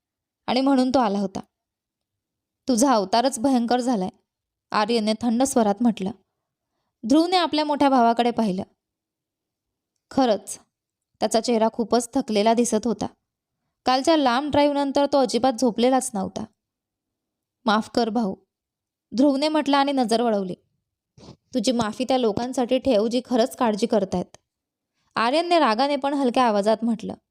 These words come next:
कारण अविका अजून झोपेत होती. आर्यनने पंधरा मिनिटांपूर्वीच ध्रुवला घराकडे येताना पाहिलं होतं, आणि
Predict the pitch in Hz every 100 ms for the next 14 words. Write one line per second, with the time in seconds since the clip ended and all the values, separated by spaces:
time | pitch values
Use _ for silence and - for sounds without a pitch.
0 | _ _ _ _ 220 220 226 214 233 285
1 | 262 240 226 247 - 196 190 - - _
2 | _ _ _ _ _ 214 254 349 349 330
3 | 311 254 302 302 285 285 285 277 247 254
4 | 262 262 254 247 262 226 247 254 233 220
5 | 226 226 202 220 208 226 240